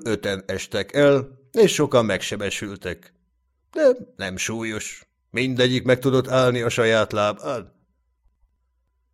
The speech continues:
X-el őrmester végigment az emberek előtt, és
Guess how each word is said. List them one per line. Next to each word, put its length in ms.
X-el 240
őrmester 800
végigment 500
az 120
emberek 420
előtt, 500
és 380